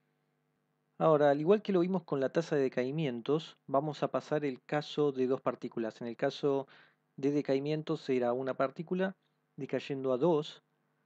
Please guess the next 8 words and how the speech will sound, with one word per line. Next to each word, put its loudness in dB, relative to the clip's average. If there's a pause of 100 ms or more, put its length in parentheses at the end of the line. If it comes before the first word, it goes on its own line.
(140)
Ahora 4
lo 0
que -2
vamos 0
a 2
hacer -2 (1120)
es 0
tomar -2